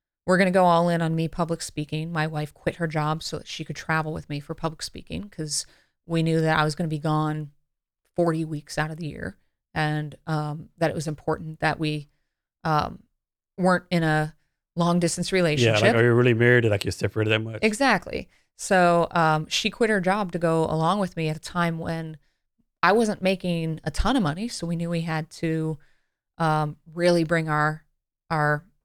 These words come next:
Speaker 1: payments down. Again, this is why we missed our, our, we missed our window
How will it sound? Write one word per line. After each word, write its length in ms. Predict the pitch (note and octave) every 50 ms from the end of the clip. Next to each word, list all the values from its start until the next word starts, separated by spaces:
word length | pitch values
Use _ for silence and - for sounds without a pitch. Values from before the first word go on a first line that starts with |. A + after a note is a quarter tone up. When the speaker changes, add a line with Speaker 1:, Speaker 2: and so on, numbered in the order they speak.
| _ _ _ _ _ -
Speaker 1:
payments 320 | - G3 G#3 G3 E3 -
down. 200 | - D#3 D#3 D3+
Again, 240 | D3+ D#3 G#3 F3+ D#3+
this 160 | D#3 D#3+ -
is 120 | - E3 E3
why 220 | E3 E3+ D#3+ D#3
we 220 | D3+ D#3 D3+ D3+ D3
missed 360 | - D#3 D#3+ F3 E3+ - - D3+
our, 200 | D3+ D#3+ D3+ - _ _ _ -
our, 240 | E3+ D#3 D3+ D3 C#3+ - - _ _ _
we 100 | - A#3
missed 200 | A#3 B3 - -
our 120 | C4+ A#3
window 460 | F#3+ F3 F#3 F3+ E3+ D#3+ D3+ D3+ C#3+